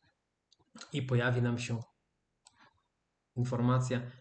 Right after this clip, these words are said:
gdzie udało znaleźć się mu dokładnie takie wartości. Możemy zobaczyć magiczne skróty klawiszowe, arkusz ciekawe i praktyczne.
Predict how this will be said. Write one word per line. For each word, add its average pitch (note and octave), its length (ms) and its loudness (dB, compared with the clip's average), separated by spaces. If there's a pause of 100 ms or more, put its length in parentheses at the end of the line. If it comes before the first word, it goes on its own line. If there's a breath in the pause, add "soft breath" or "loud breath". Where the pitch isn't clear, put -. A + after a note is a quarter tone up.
(120)
gdzie B2 300 2
udało A#2 400 0
znaleźć G#2+ 380 -2
się - 180 -8
mu G2+ 180 -8
dokładnie G#2+ 460 -4
takie G#2 240 -10
wartości. - 560 -12 (480 loud breath)
Możemy F3 320 -2
zobaczyć C3 420 -2
magiczne A#2 400 -2
skróty B2 240 -4
klawiszowe, A2 640 -2 (360)
arkusz B2+ 360 2
ciekawe A2 340 -4
i G2+ 40 -6
praktyczne. - 600 -8